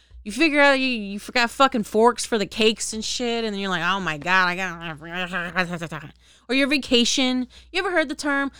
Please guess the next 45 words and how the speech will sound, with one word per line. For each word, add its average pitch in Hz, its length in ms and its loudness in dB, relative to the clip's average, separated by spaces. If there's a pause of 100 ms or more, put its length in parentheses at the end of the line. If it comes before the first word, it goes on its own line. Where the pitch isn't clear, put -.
(120)
"I 247 80 -4
need 294 160 2
a 262 40 2
vacation 214 600 0
from 214 160 -8
my 185 100 -4
vacation"? 170 680 -6 (240)
Because 302 260 -2
you've 339 160 2
spent 302 320 -4
so 285 140 -2
much 294 220 -4
fucking 240 280 -2
time 220 260 -4
scheduling 196 580 -2
this 165 120 -6
shit. 156 200 -6 (200)
You 240 80 -8
spend 277 220 -2
so 254 120 -4
much 247 200 -6
goddamn 220 340 0
time 220 220 -2
and 196 100 -4
so 220 100 -6
much 202 240 -6
money 190 360 -4
putting 190 240 -6
into 160 240 -6
this, 196 180 0
putting 175 260 -4
into 165 120 -6
that, 175 240 -2
doing 185 220 -4
this, 185 160 -4
doing 175 180 -8
that. 180 200 -6
"Oh 190 140 -2
my 196 160 -2
God, 180 220 2
I 170 40 -4
forgot 190 240 -4
my, 175 140 -4 (220)
my 180 140 -6
damn 180 320 -4